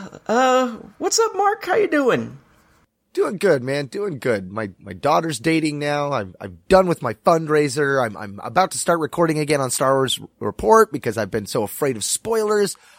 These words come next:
Speaker 2: I have been trying to stay spoiler free for this movie for a good while. Um, you know, you know how it is, Nate. You know, I'm, I'm a huge Legends fan, so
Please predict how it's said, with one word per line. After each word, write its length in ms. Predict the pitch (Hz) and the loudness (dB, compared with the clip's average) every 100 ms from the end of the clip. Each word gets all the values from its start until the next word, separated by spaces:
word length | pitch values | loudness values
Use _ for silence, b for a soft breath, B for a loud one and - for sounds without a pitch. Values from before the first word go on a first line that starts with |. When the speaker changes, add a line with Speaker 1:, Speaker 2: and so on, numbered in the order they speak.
| - | 0
Speaker 2:
I 100 | 214 | 4
have 120 | 285 | 4
been 140 | 220 202 | 2 -2
trying 240 | - 180 | -2 -4
to 80 | 165 | -4
stay 160 | - 143 | -6 -6
spoiler 400 | - 151 165 156 | -6 -2 0 0
free 180 | 151 | 0
for 160 | 143 135 | -2 -2
this 180 | 123 120 | -4 -2
movie 360 | 127 117 110 | -2 0 0
for 340 | 101 - 110 107 | -2 -2 -2 0
a 280 | 101 104 95 - - | -2 -4 -6 -14 0
good 280 | 139 135 120 | 4 6 4
while. 580 | 104 104 113 104 90 - | 0 4 6 4 0 -4
Um, 300 | 110 110 98 B B B | -2 -2 -4 B B B
you 140 | 160 | -4
know, 160 | 208 226 | 0 0
you 220 | 170 185 | 0 -2
know 180 | 269 254 | 0 2
how 200 | 170 151 | 4 2
it 60 | 135 | 2
is, 220 | 117 101 | -4 -6
Nate. 200 | 120 120 | -8 -6
You 80 | 120 | -4
know, 100 | 123 | -2
I'm, 200 | 147 147 | 0 0
I'm 160 | 135 131 | -2 -2
a 40 | |
huge 300 | 135 151 143 | -2 -2 0
Legends 300 | 170 196 170 | 0 0 -2
fan, 240 | 147 123 | -2 -2
so 320 | 107 160 135 | -2 -2 -2